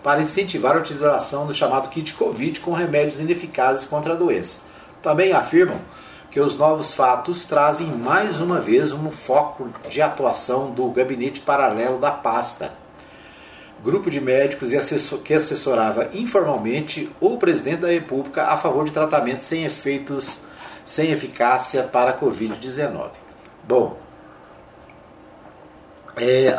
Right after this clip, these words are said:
essa Prevent Senior, né, uma espécie de fun-, plano, plano de saúde de São Paulo, principalmente,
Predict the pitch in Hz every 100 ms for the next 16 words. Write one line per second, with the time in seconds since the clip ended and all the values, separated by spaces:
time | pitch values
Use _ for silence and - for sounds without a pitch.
0 | 120 131 175 190 156 123 123 - - -
1 | - 151 107 92 90 135 143 107 98 95
2 | 90 85 78 - - - - 110 104 101
3 | 82 90 87 80 69 - - - - -
4 | - - - - - - 123 - 120 117
5 | 143 120 - - 98 120 156 151 - -
6 | - 101 98 - 139 117 101 87 92 127
7 | 156 151